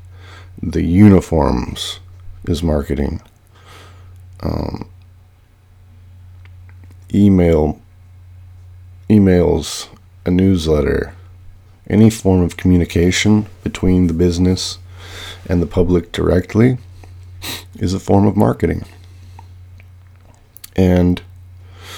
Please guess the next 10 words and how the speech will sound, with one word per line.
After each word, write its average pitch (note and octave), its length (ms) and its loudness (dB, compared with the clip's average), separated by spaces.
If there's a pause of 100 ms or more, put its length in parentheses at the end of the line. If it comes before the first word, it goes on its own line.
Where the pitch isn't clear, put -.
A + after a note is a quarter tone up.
(160)
so - 120 -2
what B2+ 80 4
does G#2+ 100 4
that F2+ 160 4
mean? E2 340 0 (1080)
Well, G2 460 2 (3000)
businesses F2 840 0 (220)
have E2 280 -2
to - 80 -8
communicate F2+ 680 -2